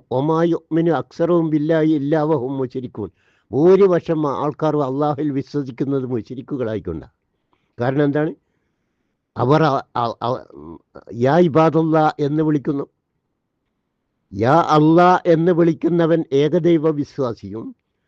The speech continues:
യാ ഇബാദല്ലാ എന്ന് വിളിക്കുന്നവൻ ബഹുദൈവ വിശ്വാസിയും മുശ്രിക്കുമാണ്.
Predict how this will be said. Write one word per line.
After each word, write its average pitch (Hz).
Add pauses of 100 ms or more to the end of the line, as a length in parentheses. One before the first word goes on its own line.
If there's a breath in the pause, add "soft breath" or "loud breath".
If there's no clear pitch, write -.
(320)
യാ 131
ഇബാദല്ലാ 165 (100)
എന്ന് 143
വിളിക്കുന്നവൻ 160 (360)
ബഹുദൈവ 143
വിശ്വാസിയും 143
മുശ്രിക്കുമാണ്. 123